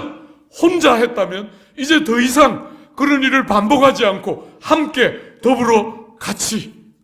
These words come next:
남과 북이 같이, 건강하고 튼튼한 사람들이 연약한 사람들과 같이, 젊은이들이 사랑하는 귀한 선배님들과 함께,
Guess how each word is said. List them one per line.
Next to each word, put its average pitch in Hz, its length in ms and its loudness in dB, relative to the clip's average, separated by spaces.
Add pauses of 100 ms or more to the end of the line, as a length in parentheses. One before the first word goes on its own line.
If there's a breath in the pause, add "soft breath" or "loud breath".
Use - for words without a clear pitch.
(880)
남과 151 480 -10
북이 127 320 -18
같이, - 640 -20 (880)
건강하고 220 760 -2
튼튼한 240 440 -4
사람들이 208 600 -8 (300 loud breath)
연약한 185 500 -6
사람들과 139 640 -14
같이, - 640 -20 (600 soft breath)
젊은이들이 185 920 -8 (800)
사랑하는 180 640 -10
귀한 165 300 -8
선배님들과 135 840 -14
함께, 190 580 -20